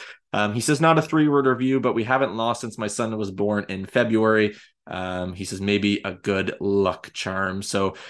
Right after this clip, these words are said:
you know what? Simon's, I think, niece, nephew have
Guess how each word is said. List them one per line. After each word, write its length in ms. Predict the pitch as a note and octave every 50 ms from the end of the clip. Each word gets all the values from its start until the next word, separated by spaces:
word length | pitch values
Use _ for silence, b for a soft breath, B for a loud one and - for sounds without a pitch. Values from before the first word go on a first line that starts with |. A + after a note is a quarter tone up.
| B B
you 80 | B B2+
know 120 | B2 A2+
what? 220 | A2 A2 A2 - -
Simon's, 520 | - C#3+ C3 B2+ B2+ A#2+ A#2 A2 G#2+ -
I 100 | - G#2
think, 160 | G2+ G#2 G2 G#2+
niece, 460 | A#2+ C3 C3 B2 - - - - _ _ _ -
nephew 500 | G#2 A2 A#2+ A#2 - - A#2 A2+ A2+ A2
have 300 | G2+ G#2 G2+ F#2+ F#2